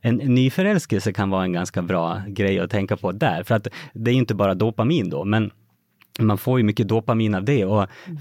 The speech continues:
Speaker 1: förstå vilken copingförmåga man får. Eh, man kan ju vara stressad. Jag brukar tänka på det, den här,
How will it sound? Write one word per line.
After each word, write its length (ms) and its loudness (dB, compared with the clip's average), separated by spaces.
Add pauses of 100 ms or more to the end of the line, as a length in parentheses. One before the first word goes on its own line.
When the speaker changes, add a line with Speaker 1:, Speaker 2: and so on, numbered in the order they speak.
Speaker 1:
förstå 500 0
vilken 300 0
copingförmåga 1600 -2
man 140 -4
får. 460 -4 (380)
Eh, 300 2
man 160 4
kan 120 0
ju 40 2
vara 120 2
stressad. 720 -2
Jag 80 0
brukar 180 -2
tänka 300 0
på 60 -4
det, 120 4
den 100 2
här, 260 2